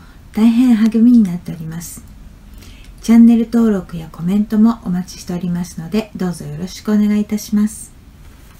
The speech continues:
え、今回はあのリーダーを支えた神社シリーズの第三弾になります。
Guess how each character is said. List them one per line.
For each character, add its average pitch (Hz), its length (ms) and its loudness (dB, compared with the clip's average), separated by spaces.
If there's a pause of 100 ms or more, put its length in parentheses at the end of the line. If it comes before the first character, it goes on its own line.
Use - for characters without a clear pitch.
(1900)
え、 202 60 -10
今 330 300 -10
回 170 240 -6
は 160 220 -12 (240)
あ 208 120 -2
の 233 160 8
リ 302 180 -6
ー - 20 -8
ダ 180 140 -4
ー 175 60 -6
を 170 40 -8
支 - 120 -16 (140)
え 196 140 -2
た 190 180 -6
神 196 240 0
社 185 100 -6
シ 190 180 -8
リ 196 140 0
ー - 20 -2
ズ 180 160 -14
の 151 100 -10
第 240 240 -2
三 262 280 0
弾 202 180 0
に 160 80 -6
な 151 80 -6
り 151 100 -8
ま 151 160 -12
す。 - 240 -20